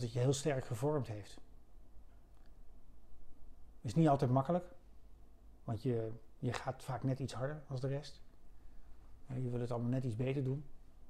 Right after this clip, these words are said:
Eh, dat zit, dat zit je dus ook wel eens in de weg, want dat, dat houdt in dat,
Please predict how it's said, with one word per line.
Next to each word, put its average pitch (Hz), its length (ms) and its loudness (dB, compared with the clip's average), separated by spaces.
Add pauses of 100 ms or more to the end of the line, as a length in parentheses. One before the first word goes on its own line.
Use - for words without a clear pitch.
(720)
Eh, 123 140 -6 (200)
dat 117 120 -2
zit, - 260 -2
dat 127 160 0
zit 139 160 0
je 135 60 0
dus 117 140 0
ook 123 100 -2
wel 131 80 2
eens 110 120 0
in 120 80 0
de 117 80 0
weg, 139 340 0
want 110 200 -4
dat, 127 140 -6 (1080)
dat 127 120 2
houdt 117 200 2
in 127 120 2
dat, - 340 0